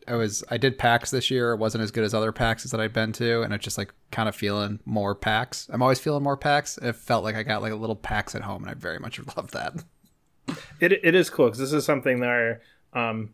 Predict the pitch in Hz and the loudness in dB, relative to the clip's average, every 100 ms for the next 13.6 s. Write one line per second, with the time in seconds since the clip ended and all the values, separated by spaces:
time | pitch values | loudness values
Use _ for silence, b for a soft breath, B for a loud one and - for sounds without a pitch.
0 | _ - 123 127 123 117 120 120 123 117 | _ 2 4 6 6 4 2 0 2 2
1 | 117 113 117 113 107 104 120 120 113 110 | 2 2 2 4 2 0 -2 0 2 0
2 | 104 - 117 110 107 107 113 110 110 110 | 0 2 4 4 2 0 -2 0 0 0
3 | 107 110 107 110 110 110 107 107 107 110 | 0 -2 0 -2 -2 -2 -2 0 0 2
4 | 110 110 - 131 113 117 113 110 113 123 | 0 0 -4 -2 0 4 4 4 2 2
5 | 117 113 - 123 120 117 127 123 110 104 | 2 2 2 2 2 4 4 2 -2 0
6 | 107 107 - 120 117 113 110 110 120 135 | 0 0 -6 -4 0 2 2 0 2 2
7 | 160 156 B B B - 143 120 120 120 | 2 -2 B B B 6 8 8 4 -2
8 | - 170 - 139 120 113 117 117 117 110 | 2 2 4 4 6 4 2 2 2 0
9 | 123 107 113 107 - 110 107 110 104 - | -2 0 -2 -2 -2 -2 -2 -2 -4 -4
10 | 135 123 117 120 113 101 117 107 110 120 | 2 2 2 -2 -4 -4 -6 -4 -6 -6
11 | 117 110 107 107 107 104 131 - 104 104 | -4 -4 -2 -4 -6 -2 -2 -2 -4 -4
12 | - 107 104 104 107 107 110 104 107 104 | -2 -2 0 -2 -4 -4 -2 0 0 0
13 | - 135 - 151 240 | 2 0 2 2 2